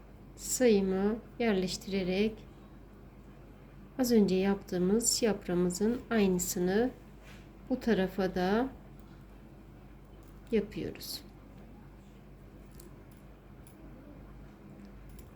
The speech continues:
Üç tane sayımı yerleştirdim.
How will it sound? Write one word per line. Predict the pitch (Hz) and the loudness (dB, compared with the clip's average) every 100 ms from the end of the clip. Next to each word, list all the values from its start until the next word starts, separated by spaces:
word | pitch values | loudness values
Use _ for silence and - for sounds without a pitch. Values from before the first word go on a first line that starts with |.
| - - - - - - - - | -20 -20 -20 -20 -18 -20 -18 -8
Üç | 262 | -6
tane | - 180 170 175 | -4 -2 0 -2
sayımı | - 196 170 175 214 - - - - - - - - - - - - - - - - - | -2 0 0 2 0 -4 -16 -18 -18 -18 -18 -20 -20 -20 -20 -20 -20 -18 -18 -20 -20 -8
yerleştirdim. | - 117 92 - - - - - | -4 -2 -2 -4 -6 -10 -12 -16